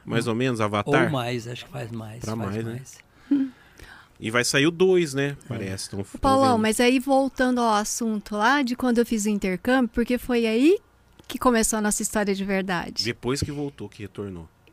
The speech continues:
Speaker 3: Quando eu fui
Speaker 2: Começou,
Speaker 3: pra, é,
Speaker 2: a gente tava
Speaker 3: an-, a gente
Speaker 2: namorando.
Speaker 3: tava
Speaker 1: Sim.
Speaker 3: namorando.
Speaker 1: E como que foi esse tempo longe?
Speaker 3: Então, aí eu, a gente tava namorando.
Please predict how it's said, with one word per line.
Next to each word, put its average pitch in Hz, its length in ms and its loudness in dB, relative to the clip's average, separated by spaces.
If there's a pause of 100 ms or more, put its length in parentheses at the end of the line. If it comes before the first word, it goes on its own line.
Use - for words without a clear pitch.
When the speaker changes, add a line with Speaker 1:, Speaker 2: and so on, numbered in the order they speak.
(420)
Speaker 3:
Quando 339 240 8
eu 294 80 6
fui 233 160 6
Speaker 2:
Começou, 196 320 0
Speaker 3:
pra, - 100 -4
é, 233 220 6
Speaker 2:
a 185 60 4
gente 247 200 6
tava 151 200 4
Speaker 3:
an-, 160 80 4
a - 20 2
gente 180 120 2
Speaker 2:
namorando. 240 180 8
Speaker 3:
tava 233 100 6 (100)
Speaker 1:
Sim. - 40 10
Speaker 3:
namorando. 240 360 6
Speaker 1:
E 202 40 2
como 247 240 -2
que 220 100 -4
foi 175 140 2
esse - 120 -4
tempo 143 280 -2
longe? 101 720 -4 (160)
Speaker 3:
Então, 262 280 -2 (280)
aí 190 440 -4
eu, - 240 -8
a 208 80 -2
gente 208 240 -2
tava 220 280 2
namorando. 226 600 2